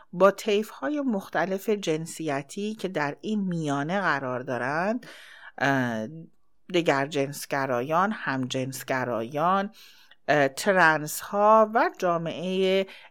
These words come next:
ال جی بی تی کیو پلاس، معلولان، کودکان، اقلیت های اتنیکی، قومی، دینی، همه رو شامل می‌شه و به دنبال برابری بین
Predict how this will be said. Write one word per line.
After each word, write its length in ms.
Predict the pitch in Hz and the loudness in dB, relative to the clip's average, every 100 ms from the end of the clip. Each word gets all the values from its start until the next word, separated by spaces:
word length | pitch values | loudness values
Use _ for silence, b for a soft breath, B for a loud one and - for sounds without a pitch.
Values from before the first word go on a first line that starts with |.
| _ - | _ 0
ال 300 | 180 170 160 | 2 2 0
جی 240 | 160 156 | -4 -4
بی 160 | 156 147 | -4 -8
تی 200 | - 151 | -10 -14
کیو 320 | - 151 143 | -8 -6 -4
پلاس، 680 | - 160 160 208 247 269 - _ _ - | -4 4 6 8 6 2 -8 _ _ -10
معلولان، 1200 | 160 165 160 165 170 160 165 175 220 240 262 - | -2 -2 0 -2 0 0 2 4 4 2 0 -8
کودکان، 1040 | - 190 180 156 156 - 190 196 220 220 B B B B B - | -12 -8 -2 0 0 -4 -2 0 2 2 B B B B B 4
اقلیت 680 | 175 175 165 160 160 151 - | 8 8 6 2 0 -2 -4
های 560 | - 208 233 220 220 - _ - 135 120 113 - - | 0 2 4 4 4 -2 _ -10 -6 -6 -8 -12 0
اتنیکی، 960 | 170 170 - 165 151 - - 196 214 208 - | 2 2 -4 -6 -6 -8 -8 -6 -6 -6 -2
قومی، 840 | 170 156 147 156 185 202 202 185 | 0 2 0 -4 -2 0 -2 -4
دینی، 800 | 170 160 151 151 170 202 214 220 B B B B | -8 -6 -4 -4 -4 -2 -2 -4 B B B B
همه 520 | - 262 254 269 320 | -4 2 6 6 6
رو 140 | 330 | 4
شامل 520 | 302 - 156 180 214 214 | 2 0 -2 0 -2 -2
می‌شه 580 | 185 - 156 156 151 B B B | -6 -4 0 0 -2 B B B
و 220 | 165 185 185 | 4 8 8
به 140 | 175 | 6
دنبال 600 | 180 175 180 196 226 240 | 2 0 2 6 8 6
برابری 1000 | 214 190 160 160 156 151 156 175 208 208 | 4 2 2 2 2 0 -2 -2 2 2
بین 520 | 196 185 190 185 185 | 4 2 2 0 -2